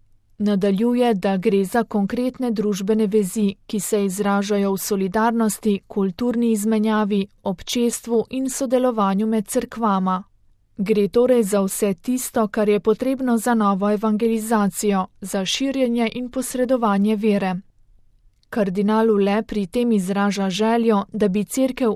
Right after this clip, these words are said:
v Španiji poživila svoje misionarsko delo na štirih področjih. Prvo se nanaša na družine in skupnosti hispanoameriškega porekla, ki živijo v Španiji.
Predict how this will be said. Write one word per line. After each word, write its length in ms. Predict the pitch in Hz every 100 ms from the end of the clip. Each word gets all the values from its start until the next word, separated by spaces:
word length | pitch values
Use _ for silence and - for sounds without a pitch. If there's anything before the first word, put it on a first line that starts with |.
| 196
v 40 |
Španiji 640 | 185 - 226 240 247 226 202
poživila 600 | - 214 214 214 262 254
svoje 420 | 247 196 196 202
misionarsko 840 | 220 196 - 202 196 196 - - 196
delo 400 | 220 247 233 208
na 180 | 233 247
štirih 480 | 240 - 214 196 190
področjih. 800 | 254 226 220 180 - 196 185 - _ _ _ _
Prvo 320 | 214 196 226
se 180 | - 269
nanaša 540 | 262 247 214 214 262
na 140 | 233 214
družine 600 | 190 202 208 254 254 240
in 200 | 240 240
skupnosti 720 | - 247 233 233 240 - 247
hispanoameriškega 1400 | - 247 - - 202 202 233 226 202 196 202 - 202 190
porekla, 580 | 202 202 220 226 226 208
ki 180 | - 214
živijo 420 | 226 208 208 208
v 40 |
Španiji. 680 | 214 - 240 202 190 185 185